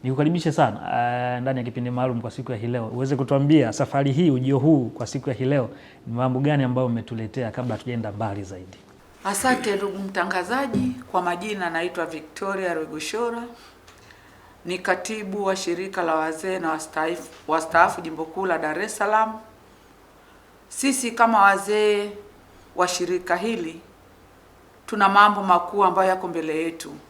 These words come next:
Speaker 2: Kwanza kabisa tuna sherehe ya kumshukuru Mwenyezi Mungu.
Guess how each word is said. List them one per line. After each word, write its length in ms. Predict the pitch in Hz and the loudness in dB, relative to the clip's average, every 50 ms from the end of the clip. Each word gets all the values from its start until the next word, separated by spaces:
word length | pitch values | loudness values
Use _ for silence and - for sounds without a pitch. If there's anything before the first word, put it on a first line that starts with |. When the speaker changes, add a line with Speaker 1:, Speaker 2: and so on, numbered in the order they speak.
| - - - - - - - - - - - - - - - - - - - - | -20 -20 -20 -20 -20 -20 -20 -20 -20 -20 -20 -20 -20 -20 -20 -20 -20 -20 -14 0
Speaker 2:
Kwanza 540 | - 202 202 220 240 247 247 240 233 240 240 | 6 8 10 10 10 6 4 4 2 2 2
kabisa 680 | 240 214 202 202 214 247 247 240 - - 233 226 226 | 4 0 -2 0 0 -4 -4 -4 -4 -2 0 0 0
tuna 300 | 233 226 185 165 160 160 | -2 -2 -6 -4 -4 -4
sherehe 720 | 160 - - 175 175 165 175 202 202 208 208 208 202 208 208 208 - - - - - - - - - - - - - - | -4 -4 -4 -4 -4 -2 -2 -2 0 0 0 0 -2 -4 -6 -10 -16 -20 -20 -20 -20 -20 -20 -20 -20 -20 -20 -20 -18 -8
ya 160 | - 190 202 | 0 2 2
kumshukuru 720 | 202 - 220 214 202 - - - - - 247 247 240 240 214 | 2 2 -2 -2 -2 -2 -4 -4 -4 -2 0 0 2 0 0
Mwenyezi 420 | 202 190 190 190 190 180 175 185 | -2 -4 -4 -4 -6 -6 -6 -6
Mungu. 560 | 190 190 196 196 185 175 165 147 156 151 156 | -4 -4 -4 -4 -4 -6 -6 -8 -10 -12 -12